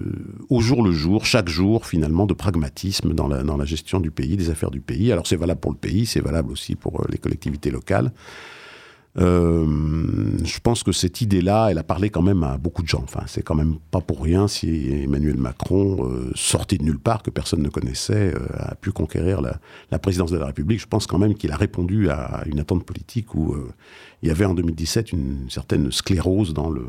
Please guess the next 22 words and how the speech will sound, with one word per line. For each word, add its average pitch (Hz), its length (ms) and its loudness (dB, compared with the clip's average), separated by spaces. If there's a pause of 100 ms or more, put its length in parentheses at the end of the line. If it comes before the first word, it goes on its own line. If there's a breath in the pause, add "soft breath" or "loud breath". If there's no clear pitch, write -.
dans 65 160 -6
le, 62 160 -6 (180)
la - 80 -14
structuration 95 640 0
gauche-droite 87 640 0
de, 65 120 -2 (720 loud breath)
du - 100 -4
paysage, 85 520 2
euh, 67 320 0
du 76 140 -4
paysage 87 460 0
politique. 95 460 -2
Donc, 90 180 2
je - 40 -4
crois 127 120 4
que - 80 -6
cette - 300 -2
idée, 95 260 4
il 127 220 2
faut 101 200 -2
qu'on 90 180 2
la, 73 420 2